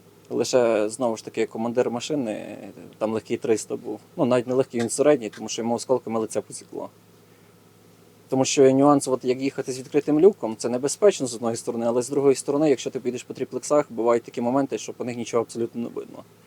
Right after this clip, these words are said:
І немає інакшого виходу, як від'їхати з відкритим. Ми працювали з попередньою бригадою в Часовому Ярі, і їхня М К виїхала з поля бою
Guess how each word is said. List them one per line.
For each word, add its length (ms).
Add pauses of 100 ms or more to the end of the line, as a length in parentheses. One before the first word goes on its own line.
(200)
І 140
немає 280
інакшого 340
виходу, 360
як 220
від'їхати 420
з 80
відкритим. 460 (200)
Ми 160
працювали 640
з 60
попередньою 460
бригадою 560
в 40
Часовому 420
Ярі, 340 (1300)
і 80 (320)
їхня 400
М 180
К 300
виїхала 440
з 60
поля 340
бою 640